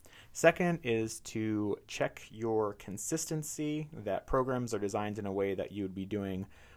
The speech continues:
most, if not all, the exercises. So if you're missing workouts, that could be a potential reason why you aren't getting stronger. Three is to change up the program.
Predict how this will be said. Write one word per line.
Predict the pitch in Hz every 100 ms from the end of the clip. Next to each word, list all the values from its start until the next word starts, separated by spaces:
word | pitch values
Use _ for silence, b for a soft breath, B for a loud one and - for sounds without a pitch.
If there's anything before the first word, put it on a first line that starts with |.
| B
most, | 107 113 123 131 -
if | 110 -
not | 101 104
all, | 117 135
the | 143
exercises. | 139 - 131 131 131 139 143
So | - 95
if | 90 -
you're | 92
missing | 117 - 131 120
workouts, | 120 127 123 - 98
that | 101 -
could | - 127 120
be | 117 113
a |
potential | 104 - - 101
reason | 107 107 113
why | 101
you | 90 -
aren't | 87 98 -
getting | 98 90
stronger. | - 143 156 160 165 b b b b b - -
Three | 180 220 226 -
is | 127 123 131 127
to | - 113 101
change | - - 170 165
up | 160
the |
program. | 156 151 139 143 139